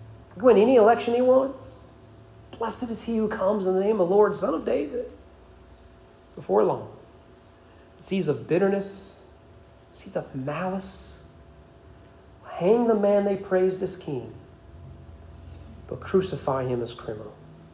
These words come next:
It's the same human disease. But there at the cross, Jesus takes upon himself our need to seek revenge, our need to retaliate,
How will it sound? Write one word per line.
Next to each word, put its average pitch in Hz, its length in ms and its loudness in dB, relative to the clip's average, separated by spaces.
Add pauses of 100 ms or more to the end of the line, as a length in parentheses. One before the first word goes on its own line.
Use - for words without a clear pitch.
(1800)
It's - 100 -20
the - 80 -8
same 190 640 2 (240)
human 156 680 -6
disease. 123 600 -12 (1300)
But 131 80 -8
there 190 180 4
at 240 60 2
the 240 80 2
cross, 165 480 2
Jesus 190 340 0
takes 190 240 -2
upon 170 320 -4
himself 151 540 -4 (120)
our 180 440 2
need 131 600 -4
to - 60 -14
seek - 480 -10
revenge, 110 600 -8 (1080)
our 202 380 4
need 143 720 -4
to 151 120 -6
retaliate, 120 760 -8